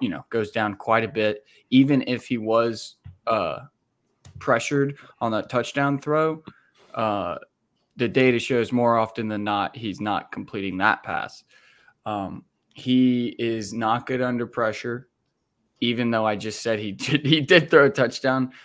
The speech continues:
uh, with somebody in his face. But, you know, from past games, I just think that Jake nailed it right there. I mean, he's a backup quarterback through and through, uh, at least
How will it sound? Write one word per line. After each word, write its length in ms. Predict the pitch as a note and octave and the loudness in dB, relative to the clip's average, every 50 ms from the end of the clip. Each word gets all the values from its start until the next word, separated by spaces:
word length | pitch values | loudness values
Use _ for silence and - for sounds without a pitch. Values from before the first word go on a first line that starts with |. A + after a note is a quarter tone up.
| - - - _ | -20 -20 -16 _
uh, 320 | - G#2 G#2 G2 F#2 F#2+ - - _ _ _ _ _ _ _ | -4 -2 -2 0 -2 -4 -6 -10 _ _ _ _ _ _ _
with 160 | - B2+ A#2+ | -4 -2 -2
somebody 380 | - - C3 A#2+ A#2+ A#2+ A#2 A#2 | -2 -2 -2 0 0 0 0 -2
in 80 | A2+ A2+ | -4 -6
his 140 | A2 G#2 - | -8 -10 -6
face. 320 | - B2+ A#2 A2+ G#2 - | -4 -2 -2 -2 -4 -6
But, 340 | - - A2+ A2+ G#2 - - _ _ | -8 -6 -4 -4 -4 -6 -10 _ _
you 120 | - B2+ A2+ | -8 -6 -6
know, 140 | G#2+ G#2 G#2 | -6 -8 -8
from 240 | - - A#2 A2 | -10 -10 -10 -8
past 360 | - - A#2 A2 G#2+ G#2 - - | -4 -2 0 0 0 -2 -6 -8
games, 360 | A2+ G#2+ G#2 G#2 G2+ G2+ G#2+ | -8 -6 -6 -8 -8 -6 -8
I 80 | G#2 | -8
just 360 | G#2 F#2+ A2 G#2+ - - _ - | -8 -8 -10 -12 -14 -14 _ -12
think 300 | A#2 A2+ G#2+ G2 - - | -10 -10 -10 -10 -8 -6
that 340 | G#2+ G2+ F#2 - - - | -6 -6 -6 -8 -12 -16
Jake 380 | - - A#2 G#2+ G#2 - - - - | -12 -8 -8 -8 -8 -10 -12 -12 -10
nailed 260 | A#2+ A2 G#2+ G#2+ G2 | -6 -6 -6 -4 -6
it 80 | G#2 - | -8 -6
right 240 | - F#2 G2 G2 F#2+ | -6 -6 -6 -6 -6
there. 220 | - F#2+ F#2 F#2+ G2 | -6 -4 -4 -4 -4
I 60 | G#2 | -4
mean, 160 | G#2 G2+ G#2 | -6 -6 -6
he's 220 | A2 A#2+ A2+ - | -6 -8 -8 -8
a 20 | F#2+ | -4
backup 420 | G2 A2 G2 G2+ - - G2 F#2+ | -2 -2 -2 -2 -2 -8 -10 -12
quarterback 480 | - - G#2+ G#2+ G2+ G#2 G#2+ G2+ F#2+ - | -10 -8 -6 -6 -4 -4 -6 -6 -6 -8
through 200 | - G#2+ G#2 G2+ | -8 -6 -6 -6
and 100 | G2 F#2+ | -6 -4
through, 280 | - A#2+ A#2 A#2 A2 A2 - - _ _ _ _ _ _ - | -2 0 0 0 0 -2 -8 -16 _ _ _ _ _ _ -10
uh, 280 | - F#2+ G2 F#2 - - - | -8 -6 -6 -6 -6 0 4
at 180 | - D#3 - - | 6 6 6 6
least 400 | G3+ G3 F3 C#3 - - - | 4 2 2 2 0 -4 -10